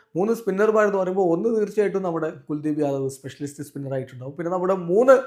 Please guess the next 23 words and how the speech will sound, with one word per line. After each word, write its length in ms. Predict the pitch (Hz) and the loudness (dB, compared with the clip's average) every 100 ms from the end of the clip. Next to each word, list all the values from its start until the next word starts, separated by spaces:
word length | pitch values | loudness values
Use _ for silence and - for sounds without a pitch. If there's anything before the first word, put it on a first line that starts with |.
| - _ _ - | -8 _ _ -10
ആ, 80 | 139 | -8
സ്പിൻ 240 | 143 - 156 | -6 -4 4
ബൗളിംഗ് 360 | 175 185 185 | 6 6 2
ഓൾറൗണ്ടേഴ്സ് 580 | 156 151 170 160 147 131 | 0 0 0 0 -2 -2
ഉണ്ടല്ലോ, 460 | 120 123 135 151 123 | -10 -4 0 0 -2
രവീന്ദ്ര 300 | 131 147 147 | -4 -2 -2
ജഡേജ, 300 | 143 139 135 | -2 -4 -2
വാഷിംഗ്ടൺ 640 | 170 143 131 131 147 147 | -2 -2 -4 -4 -8 -8
സുന്ദർ, 340 | 143 135 131 165 | -8 -10 -4 -4
അക്സർ 400 | 214 160 - 180 | -2 -4 -4 -4
പട്ടേൽ. 280 | 143 131 135 | -4 -4 2
അതിൽ 280 | 208 262 - | 2 2 -8
രണ്ടുപേര് 720 | 139 147 156 214 170 147 180 - - _ _ - | -4 -4 -2 -2 0 2 2 -2 -14 _ _ -6
പ്ലേയിങ് 260 | 139 151 | -4 -2
ഇലവനിൽ 380 | 143 135 131 180 | -4 -4 -6 -10
സ്ഥാനം 420 | - 127 127 139 | -12 -12 -10 -10
പിടിക്കാനാണ് 640 | 135 127 120 131 127 131 180 - | -10 -10 -10 -10 -10 -12 -14 -10
സാധ്യത. 440 | 123 120 - 123 | -8 -8 -12 -12
ഏതായാലും 340 | 131 185 214 214 | -6 0 2 2
നമ്മൾ 280 | 202 208 208 | 2 2 2
കാര്യങ്ങളൊന്ന് 440 | 180 170 175 160 | 2 2 0 0
എടുത്ത് 220 | 156 143 147 | -2 -4 -6
നോക്കുകയാണെങ്കിൽ 760 | 139 135 156 135 123 113 117 | -6 0 2 2 -2 -8 -2